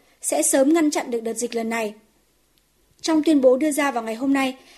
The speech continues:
bà Gladys Berejiklian, thủ hiến bang New South Wales cho rằng,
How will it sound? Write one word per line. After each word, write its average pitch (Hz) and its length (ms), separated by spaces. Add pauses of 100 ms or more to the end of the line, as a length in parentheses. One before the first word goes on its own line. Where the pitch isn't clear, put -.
bà 247 200
Gladys 285 420
Berejiklian, 269 640 (320)
thủ 233 120
hiến 240 220
bang 294 200
New 294 100
South 277 280
Wales 262 300
cho 240 160
rằng, 220 240